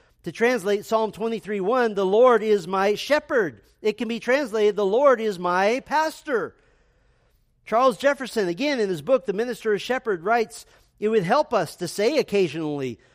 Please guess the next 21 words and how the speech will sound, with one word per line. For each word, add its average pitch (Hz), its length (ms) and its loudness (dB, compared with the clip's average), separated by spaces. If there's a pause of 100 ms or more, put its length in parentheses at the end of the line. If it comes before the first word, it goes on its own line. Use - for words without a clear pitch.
(100)
'The 185 120 0
Lord 185 360 2
is 143 160 -6
my 151 220 -4
pastor.' 135 720 -8 (500)
It 170 80 -2
would 160 180 -2
lift 202 320 6
the 214 80 0
word 202 260 0
pastor 190 480 0
to 175 80 -2
higher 190 320 -2
dignity 202 600 -4
and 160 100 -8
pour 226 340 4
into 190 280 0
it 180 80 -8
more 180 220 -6
heavenly 220 380 -4
meaning. 196 440 -4